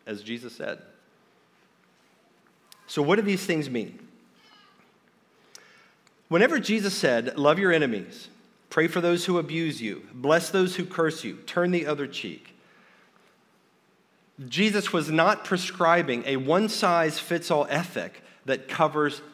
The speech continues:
every situation. We have other scriptures, too,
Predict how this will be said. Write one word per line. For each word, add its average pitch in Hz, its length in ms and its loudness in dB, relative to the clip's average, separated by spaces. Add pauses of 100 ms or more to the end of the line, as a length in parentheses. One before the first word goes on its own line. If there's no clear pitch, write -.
(120)
every 156 200 0
situation. 104 680 -8 (2750)
We 170 120 4
have 185 220 2
other 214 260 4
scriptures, - 640 -4
too, 135 520 -2